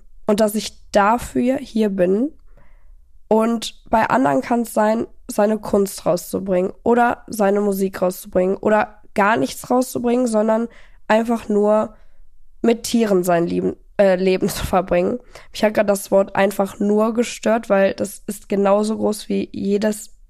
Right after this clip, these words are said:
andere auch. Für mich bedeutet es aber gerade nicht, dass nur dieses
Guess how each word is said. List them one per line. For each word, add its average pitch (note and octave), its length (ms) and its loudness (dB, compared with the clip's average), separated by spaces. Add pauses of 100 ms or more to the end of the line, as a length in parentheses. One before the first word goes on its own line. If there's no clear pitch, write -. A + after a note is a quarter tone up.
andere G3+ 600 0
auch. G#3 360 2 (600)
Für - 160 0
mich A3+ 200 0
bedeutet G#3+ 460 0
es G3 140 -6
aber F#3+ 180 2
gerade F#3 300 0
nicht, G#3 300 -2
dass - 320 -4
nur A3+ 500 2
dieses G3 600 -4